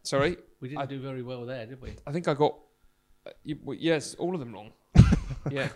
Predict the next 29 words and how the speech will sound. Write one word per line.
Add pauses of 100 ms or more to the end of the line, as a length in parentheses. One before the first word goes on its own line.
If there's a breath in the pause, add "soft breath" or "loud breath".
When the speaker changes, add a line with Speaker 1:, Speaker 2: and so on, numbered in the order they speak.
(220)
Speaker 1:
apart
from
the
last
Speaker 3:
Well,
Speaker 1:
one.
Speaker 3:
you've
learned
three
new
Speaker 1:
Slightly.
Speaker 3:
things
about
Speaker 1:
Yeah,
Speaker 3:
sheep
Speaker 1:
yeah,
Speaker 3:
then.
Speaker 2:
Brilliant.
Speaker 1:
that's
good. (720 loud breath)
Um, (220)
right,
so
we're,
we're
thinking
about
the
lamb,